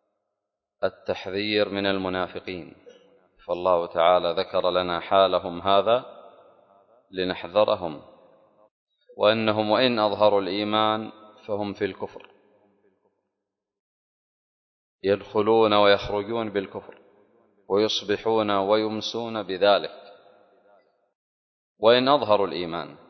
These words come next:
فالله تعالى حذرنا منهم. وأيضا فيها من الفوائد أن العبد مهما كتم من شيء في قلبه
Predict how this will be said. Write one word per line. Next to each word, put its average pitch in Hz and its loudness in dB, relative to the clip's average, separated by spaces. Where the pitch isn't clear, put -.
فالله 95 4
تعالى 90 2
حذرنا 87 -2
منهم. 76 -16
وأيضا 120 4
فيها 110 2
من 104 -4
الفوائد 101 2
أن 107 -6
العبد 101 0
مهما 110 -2
كتم 107 -2
من 95 -4
شيء 98 -2
في 92 -10
قلبه 101 0